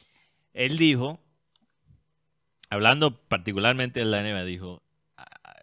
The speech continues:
yo amo los Estados Unidos a veces, pero los Estados Unidos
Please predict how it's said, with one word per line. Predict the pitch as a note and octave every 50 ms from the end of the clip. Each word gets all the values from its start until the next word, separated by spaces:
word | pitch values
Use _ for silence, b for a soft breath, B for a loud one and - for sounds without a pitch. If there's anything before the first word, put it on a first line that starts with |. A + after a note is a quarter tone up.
| _ _ F#2
yo | G#2 A#2+ D3+ D#3+
amo | C#3+ D3 D#3 D3+ C#3+ B2 G#2+ G2
los | F#2 F2
Estados | - - E2+ G2 G#2 G2 F2 -
Unidos | F2 E2+ E2 D#2+ - - _ _ _ _ _ _ _
a | - -
veces, | F2 F2 D#2+ - - - - _ _ _ _ _ _ _ _ _ _ _ _ _ _ _ _ _ _ _ _
pero | - G#2 F2+ F2 F2 D#2 _ _
los | - G2 E2+ E2
Estados | - - G2 G2+ A#2 A#2 A2+
Unidos | G#2+ A2 B2 C3+ D3 D3 - -